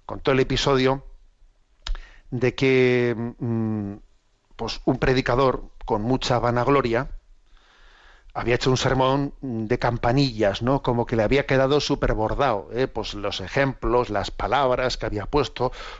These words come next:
los tonos, ¿eh? Los tonos de subir la voz, bajar la voz, ¿no?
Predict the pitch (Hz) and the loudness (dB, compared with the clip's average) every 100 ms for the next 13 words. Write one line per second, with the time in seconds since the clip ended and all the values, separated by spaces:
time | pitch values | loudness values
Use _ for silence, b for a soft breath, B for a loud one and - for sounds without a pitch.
0 | B 110 - - 147 127 120 110 170 139 | B -4 -4 0 0 2 0 -2 -2 -2
1 | 127 113 - 120 110 107 - 113 120 98 | 0 -2 0 0 0 -4 -6 0 0 0
2 | 101 165 143 117 - 107 107 147 127 127 | 0 2 2 -2 -2 -2 0 2 2 -2